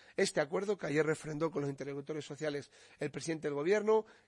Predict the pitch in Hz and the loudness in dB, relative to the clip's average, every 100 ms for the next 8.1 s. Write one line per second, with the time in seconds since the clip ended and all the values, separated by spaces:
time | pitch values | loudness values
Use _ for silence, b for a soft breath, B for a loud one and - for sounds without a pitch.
0 | - 160 151 151 - 170 170 156 147 143 | -2 2 4 2 0 -2 0 2 2 2
1 | 139 - - 156 151 143 156 143 135 151 | -2 -6 -2 -2 0 -4 -4 -4 -4 -4
2 | 147 139 147 139 131 135 175 - 196 196 | -2 -6 -10 -10 -8 -2 -2 0 0 0
3 | - b b b b 151 151 147 151 139 | -4 b b b b -6 -6 -6 -8 -4
4 | 147 160 151 135 - - - - 139 139 | 0 2 2 -2 -10 -16 -16 -10 -8 -6
5 | 139 160 151 147 143 160 165 196 b b | -6 -4 -6 -6 -4 -4 -4 -6 b b
6 | b 165 175 175 170 151 143 202 - - | b -4 0 0 0 -2 2 2 6 4
7 | - - _ _ - 135 135 156 170 202 | 4 -4 _ _ -10 -8 -2 2 2 2